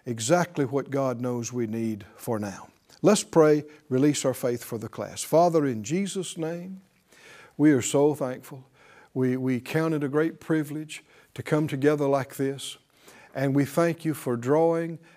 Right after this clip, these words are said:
and preparing everyone to see, hear, and receive. Grant us, Lord, utterance, anointing,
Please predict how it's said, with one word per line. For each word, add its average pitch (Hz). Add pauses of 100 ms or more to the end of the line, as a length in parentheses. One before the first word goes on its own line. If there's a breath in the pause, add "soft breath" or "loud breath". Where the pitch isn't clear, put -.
and 127
preparing 156
everyone 156 (380 soft breath)
to 131
see, 175
hear, 160
and 131
receive. 156 (340 soft breath)
Grant 170
us, 180
Lord, 151 (760)
utterance, 165 (360 soft breath)
anointing, 165